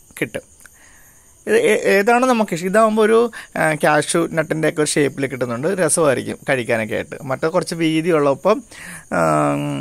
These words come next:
ഒരു സുഖം ഉണ്ടാകത്തില്ല. അപ്പോൾ നമുക്ക് പതിവ് പോലെ തന്നെ നല്ലെണ്ണ ചൂടാക്കി ഏതെണ്ണ ഉപയോഗിക്കാം. അപ്പോൾ വീട്ടിലേക്കുള്ള ആവശ്യത്തിനൊക്കെ ആണെങ്കിൽ വെളിച്ചെണ്ണ ഉപയോഗിക്കാം, കുഴപ്പമില്ല. കടുക് പൊട്ടിച്ച് കറിവേപ്പിലയും പൊട്ടിച്ച് നമുക്ക്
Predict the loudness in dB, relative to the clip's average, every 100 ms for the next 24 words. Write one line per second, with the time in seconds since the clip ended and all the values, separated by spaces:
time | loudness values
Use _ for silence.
0 | -10 -4 0 2 2 2 -2 -4 -8 -10
1 | -20 -20 -20 -20 -14 -4 0 2 2 0
2 | -4 -2 2 4 4 4 4 0 -2 -8
3 | -2 0 0 0 -2 -4 -2 0 0 0
4 | -4 -6 -20 -20 -20 -16 -2 0 2 2
5 | 2 2 0 -2 -2 0 -2 -2 -2 2
6 | 2 2 -2 -6 -2 0 -2 -2 -2 0
7 | 0 -2 -2 -2 -2 -4 -4 -6 -12 -20
8 | -20 -20 -20 -20 -20 -20 -20 -20 -20 -2
9 | 2 4 4 0 0 2 0 -4 -20 -20
10 | -18 -12 0 2 4 2 2 -2 -2 -4
11 | -2 -2 -4 -10 -20 -20 -20 -20 -20 -20
12 | -20 -20 -20 -16 -10 -8 -6